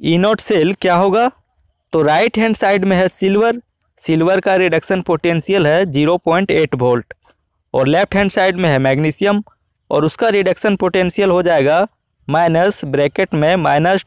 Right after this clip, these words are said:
टू पॉइंट थ्री सेवन। इसे सॉल्व करने पर आएगा ज़ीरो पॉइंट एट प्लस टू पॉइंट थ्री सेवन is equal to थ्री पॉइंट वन सेवन वोल्ट। एक और आसान सा ट्रिक है जिसकी हेल्प से हम ईएमएफ़ of cell easily find कर सकते हैं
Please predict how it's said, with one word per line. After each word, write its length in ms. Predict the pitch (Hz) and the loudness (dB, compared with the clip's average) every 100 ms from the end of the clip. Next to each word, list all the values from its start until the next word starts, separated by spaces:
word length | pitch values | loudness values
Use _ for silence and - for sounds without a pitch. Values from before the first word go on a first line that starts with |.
| - | -4
टू 120 | 170 | -2
पॉइंट 340 | 170 175 214 - | 0 -2 -2 -6
थ्री 160 | 151 139 | -4 -4
सेवन। 440 | - 135 135 123 110 _ _ _ _ _ | 0 0 0 -2 -6 _ _ _ _ _
इसे 220 | 156 - | -6 -4
सॉल्व 300 | 180 185 202 | -2 0 0
करने 300 | 220 214 208 | 0 -2 0
पर 180 | 208 214 | 0 0
आएगा 380 | 202 208 160 170 | 0 0 0 0
ज़ीरो 320 | 165 147 170 190 | 0 -2 -2 -2
पॉइंट 280 | 185 190 185 | 0 -2 0
एट 380 | 196 160 175 - _ _ _ | 0 0 -2 -6 _ _ _
प्लस 440 | 165 185 175 196 - - | -2 0 0 -2 -6 -4
टू 120 | 160 | -4
पॉइंट 340 | 180 202 233 - | 0 -2 -2 -4
थ्री 160 | 156 160 | -4 -2
सेवन 400 | 139 123 117 120 _ _ _ _ | 0 0 -2 -6 _ _ _ _
is 160 | 139 143 | -6 -4
equal 340 | 170 214 240 | -2 0 -2
to 220 | - 165 208 - _ - | 0 -2 -2 -6 _ -4
थ्री 180 | 151 196 | -2 0
पॉइंट 340 | 175 180 208 | 0 0 0
वन 200 | 156 165 | 0 0
सेवन 380 | - 143 147 208 | 0 0 0 -2
वोल्ट। 380 | 143 135 113 - _ _ _ _ _ _ _ _ | 0 0 -2 -6 _ _ _ _ _ _ _ _
एक 180 | 156 - | -4 0
और 160 | 220 | 0
आसान 320 | 233 208 202 180 | 0 0 -2 0
सा 140 | 190 | -2
ट्रिक 320 | 175 202 185 | -2 -4 0
है 240 | 151 175 233 _ _ 143 | 0 0 -2 _ _ -4
जिसकी 380 | 160 - 233 | -4 -2 0
हेल्प 200 | 208 190 | 0 0
से 280 | - 160 180 | -2 0 2
हम 260 | 185 170 180 | 2 0 0
ईएमएफ़ 640 | 175 185 196 208 220 - | 0 0 2 2 0 0
of 140 | 202 196 | -2 -2
cell 400 | - 180 160 - | -2 0 0 -2
easily 400 | 160 151 175 214 | -4 -2 -2 -2
find 260 | - 147 147 | 0 -2 0
कर 160 | 151 131 | -2 -2
सकते 300 | 123 - 120 | -4 -4 -4
हैं 180 | 120 | -4